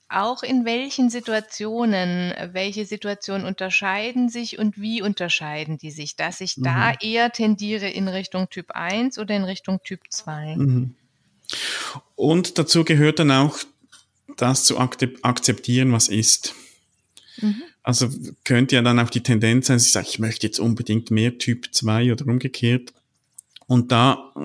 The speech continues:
Speaker 2: möchte ich auch noch mal Vanita English zitieren. Äh, sie schreibt auch, je mehr sie sich akzeptieren, desto größer ist ihre Chance, sich frei und offen zu entwickeln.
Speaker 1: Mhm.
Speaker 2: Das ist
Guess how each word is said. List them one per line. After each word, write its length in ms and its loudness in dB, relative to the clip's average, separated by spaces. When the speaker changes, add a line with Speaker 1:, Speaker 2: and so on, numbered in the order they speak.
Speaker 2:
möchte 340 0
ich 140 2
auch 220 4
noch 160 2
mal 220 4
Vanita 380 2
English 380 4
zitieren. 640 2
Äh, 340 4
sie 460 -4
schreibt 360 2
auch, 320 4
je 220 4
mehr 400 6
sie 260 2
sich 400 4
akzeptieren, 760 2
desto 260 2
größer 460 4
ist 260 4
ihre 180 2
Chance, 500 6
sich 300 4
frei 400 4
und 180 2
offen 480 2
zu 140 2
entwickeln. 720 2
Speaker 1:
Mhm. 180 -2
Speaker 2:
Das 280 4
ist 580 4